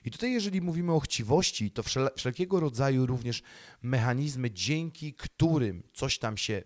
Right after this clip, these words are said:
wydarzy, czy będziemy mieli coś lepiej, po prostu chcemy sąsiadom pokazać, że my mamy lepiej, że my jesteśmy lepsi od niego i tak dalej, i tak dalej. Przedostatni mechanizm to mechanizm strachu. No i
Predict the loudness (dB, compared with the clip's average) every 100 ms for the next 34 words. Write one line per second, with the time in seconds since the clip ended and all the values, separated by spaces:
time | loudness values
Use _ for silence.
0 | -10 -8 -2 0 0 2 0 0 -8 -20
1 | -10 -4 0 2 2 0 0 0 -2 0
2 | 0 2 2 2 0 -2 -2 -2 -2 0
3 | 0 0 -2 0 2 0 -2 -2 0 0
4 | -4 -8 -16 -16 -12 -2 2 4 4 4
5 | 2 2 6 6 4 0 -2 -2 -2 -4
6 | -4 -4 -2 0 2 4 4 4 0 0
7 | 0 -6 -6 -6 -6 -2 -2 0 -2 -2
8 | -4 -6 -2 -2 -2 -8 -18 -20 -20 -20
9 | -20 _ -6 -2 0 2 0 0 2 4
10 | 4 0 -2 -2 -2 0 0 -2 -4 -6
11 | -2 2 2 0 -8 -14 -20 -20 -20 -4
12 | 4 6